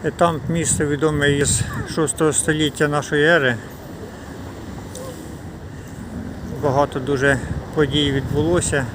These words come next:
в його історії. Дуже багато історичних пам'яток у місті. Відповідно, вони всі ідентифіковані, є інформація про них.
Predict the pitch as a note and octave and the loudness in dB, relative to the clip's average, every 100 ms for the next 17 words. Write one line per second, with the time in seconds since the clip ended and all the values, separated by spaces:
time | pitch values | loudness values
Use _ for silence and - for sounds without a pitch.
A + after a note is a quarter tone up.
0 | - - - - D3 C#3 C#3 C#3 - - | -10 -10 -8 -4 2 4 4 4 2 4
1 | C3+ B2+ B2+ B2+ A2+ - - - - - | 4 4 4 2 0 -4 -6 -12 -14 -14
2 | - - - - - - - C3 C#3+ C3+ | -14 -14 -12 -14 -14 -12 -10 -6 -4 -2
3 | C#3 D3+ C#3+ C#3+ D#3 C#3+ A#2 - - - | 0 0 2 2 2 -2 -2 -12 -14 -10
4 | D3+ - D#3+ D3+ C3+ D#3 C3+ - F3 E3 | -4 -2 2 2 2 -2 -4 2 2 2
5 | - C3+ D3 C#3+ C3+ - C#3+ B2 - - | 0 -2 0 0 2 2 0 -2 -6 -10
6 | - - - C#3 - C#3+ C#3+ C#3 C#3+ - | -10 -10 -10 -6 0 0 2 0 0 -6
7 | - - D#3+ D3+ B2+ - C3 - - - | -8 -6 -2 -2 -2 -2 -4 -6 -16 -16
8 | - - - - D3+ C3 D3 - D3+ D#3 | -16 -14 -6 -4 -4 -2 -4 -2 -2 -2
9 | D3+ F#3+ E3 D#3 D3 C3 - - - - | 0 0 2 0 -2 -4 -8 -14 -10 -2
10 | D3 - C#3+ - D3 E3+ D#3 - D3 D3 | 0 0 -4 -4 -2 0 0 0 -2 0
11 | D3 C#3+ C3+ | -2 0 -2